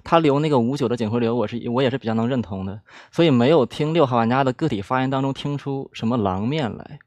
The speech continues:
那个前置位的五号玩家，我是认为还可以的。首先，五号玩家拿完牌之后，我是看着你的，他拿完牌之后眨了眨，眨巴眨巴眼睛，然后冲我来了个 wink。我在想，他，他是那个是个狼的话，应该不能心那么大吧？然后，那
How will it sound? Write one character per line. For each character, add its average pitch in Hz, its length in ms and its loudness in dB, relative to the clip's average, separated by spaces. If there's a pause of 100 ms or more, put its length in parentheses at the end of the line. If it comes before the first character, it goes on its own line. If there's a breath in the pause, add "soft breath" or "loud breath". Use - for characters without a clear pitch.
(360 loud breath)
那 175 180 4
个 117 80 4
前 117 260 -2
置 151 80 -4
位 170 140 2
的 123 120 4
五 104 160 -2
号 160 200 -2
玩 104 160 0
家， 117 160 -2
我 107 100 -2
是 113 140 -8
认 123 80 -4
为 117 80 -4
还 117 100 -4
可 - 240 -8
以 110 100 -4
的。 - 140 -10
首 113 160 -6
先， 165 160 0
五 113 100 0
号 123 120 0
玩 135 100 4
家 131 80 2
拿 123 120 0
完 127 100 0
牌 117 120 -2
之 127 80 -6
后， 127 80 -2
我 98 120 -4
是 101 80 -10
看 151 240 -4
着 104 80 -2
你 78 120 -10
的， - 140 -10 (560 loud breath)
他 220 220 6
拿 165 100 6
完 175 80 6
牌 156 140 4
之 151 80 -2
后 156 200 6
眨 113 200 8
了 120 80 6
眨， - 220 2 (120)
眨 110 180 8
巴 135 80 8
眨 120 160 8
巴 147 80 6
眼 139 220 4
睛， 104 100 2
然 110 80 2
后 123 80 2
冲 147 200 -2
我 110 80 2
来 101 100 0
了 120 60 -2
个 147 100 -2
wink。 151 220 -2 (640 loud breath)
我 175 100 4
在 247 80 2
想， 131 220 2
他， 156 100 0
他 226 80 -2
是 226 120 -4
那 214 180 0
个 135 100 4
是 - 140 -4
个 156 80 6
狼 107 220 2
的 156 80 -2
话， 175 140 6
应 143 80 2
该 185 100 2
不 180 140 -4
能 113 120 2
心 120 220 -4
那 123 60 0
么 107 80 -2
大 107 220 -2
吧？ 110 300 -10
然 113 120 -4
后， 131 280 0 (340)
那 180 120 0